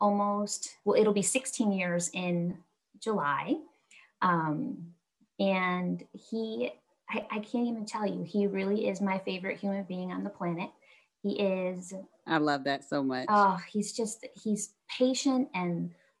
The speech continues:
Speaker 1: loving and sarcastic, and he challenges me, and,
Speaker 2: <laughs>
Speaker 1: um, <laughs> you know, and I could, I could, you know, I toggle between, like, wanting to hug him and wanting to fist fight him.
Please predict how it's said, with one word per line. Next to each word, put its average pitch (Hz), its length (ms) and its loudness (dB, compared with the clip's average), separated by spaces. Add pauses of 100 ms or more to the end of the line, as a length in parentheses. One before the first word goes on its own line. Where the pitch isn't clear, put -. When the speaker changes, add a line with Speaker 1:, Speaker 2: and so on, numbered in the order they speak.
Speaker 1:
loving 233 640 2
and 180 240 -4
sarcastic, 226 920 2
and 160 180 -2
he 156 240 -4
challenges 247 560 4
me, 240 400 4
and, 160 260 0
Speaker 2:
<laughs> 294 420 8
Speaker 1:
um, 190 280 8
<laughs> 415 360 6
you 320 340 8
know, 262 280 8
and 202 140 6 (320)
I 226 140 6
could, 226 400 4
I 208 140 4 (120)
could, 202 560 4
you 208 140 -2
know, 185 380 -4 (220)
I 196 140 4
toggle 214 440 4
between, 214 480 0
like, 190 200 2
wanting 214 360 6
to 208 80 8
hug 240 220 6
him 233 140 6
and 190 100 6
wanting 220 240 6
to - 60 -4
fist 254 180 8
fight 240 200 4
him. 240 140 2